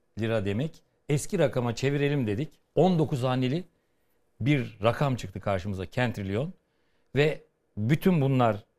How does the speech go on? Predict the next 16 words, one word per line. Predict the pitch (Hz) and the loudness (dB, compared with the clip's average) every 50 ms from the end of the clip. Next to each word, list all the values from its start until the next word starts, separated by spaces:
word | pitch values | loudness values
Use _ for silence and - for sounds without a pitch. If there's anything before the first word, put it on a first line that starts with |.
| _ _ _ _ _ _ _ _ - 107 | _ _ _ _ _ _ _ _ -20 -14
harcanmış. | - - 139 156 160 151 160 156 151 165 180 175 - - - - _ _ _ _ _ _ _ _ | 0 4 4 6 6 6 4 4 4 2 2 0 -2 -6 -10 -14 _ _ _ _ _ _ _ _
Hasta | _ - 127 - - - 175 | _ -4 -4 -2 -2 -2 -2
başına | 143 123 104 - 123 117 | 0 -2 -2 -2 -4 -4
dü-, | 107 117 113 - _ _ _ _ | -4 -6 -8 -12 _ _ _ _
düşen | 123 120 - - 120 117 | -6 -4 -4 -4 -4 -2
ortalama | 135 147 151 - - 147 139 131 127 127 | 0 0 0 2 2 2 2 2 2 2
muayene | 123 127 135 139 139 135 127 | 2 2 2 2 2 2 0
ücreti | 120 117 113 113 117 104 - 113 | 0 0 0 -2 -2 -2 -4 -8
iki | 127 117 196 160 | 0 2 2 4
dakika. | 151 120 107 110 - 165 175 170 - - _ _ _ _ _ _ _ _ _ _ | 4 2 0 0 0 0 0 0 -4 -10 _ _ _ _ _ _ _ _ _ _
Ne | - 151 175 | 0 2 2
kestin | - 147 127 - - - 117 107 104 | 2 2 0 -2 -2 -4 -4 -4 2
koç, | - 175 190 196 196 - - - - _ _ _ _ _ _ _ | 4 6 6 6 4 -2 -10 -14 -16 _ _ _ _ _ _ _
ne | - 139 | 0 2
yedin | 151 147 123 110 110 165 165 | 2 4 2 2 0 0 0
hiç. | 127 127 131 - - - - | 0 -2 -2 -4 -6 -10 -14